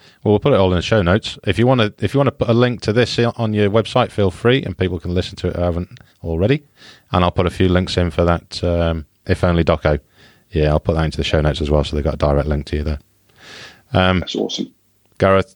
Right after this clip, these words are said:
Speaker 1: it's been awesome.
Speaker 2: Thanks so much,
Speaker 1: Um,
Speaker 2: Matt.
Speaker 1: let's do it again at some point, especially with all these new instructors that are coming through. We can put something together.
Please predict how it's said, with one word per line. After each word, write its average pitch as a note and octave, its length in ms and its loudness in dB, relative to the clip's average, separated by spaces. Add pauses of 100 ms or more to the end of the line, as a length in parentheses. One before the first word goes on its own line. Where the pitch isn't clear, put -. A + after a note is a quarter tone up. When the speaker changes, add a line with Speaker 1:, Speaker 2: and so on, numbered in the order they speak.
(140)
Speaker 1:
it's G2 100 0
been F#2+ 160 2
awesome. F2 400 0 (160)
Speaker 2:
Thanks F#2+ 200 -2
so E2+ 60 0
much, E2+ 140 2
Speaker 1:
Um, F2 60 0
Speaker 2:
Matt. G#2 120 2
Speaker 1:
let's A2 140 2
do G2+ 100 2
it F#2 60 4
again F2+ 200 0
at F2 60 -4
some F2+ 160 -2
point, F#2 280 -2
especially - 320 -4
with E2+ 100 2
all E2+ 140 4
these D#2+ 260 2
new F2 100 2
instructors E2+ 440 0
that D#2+ 100 0
are D#2+ 40 -2
coming D#2+ 220 0
through. E2 300 0
We D#2+ 80 2
can D#2+ 220 -4
put - 140 -6
something E2 280 -6
together. D#2+ 340 -2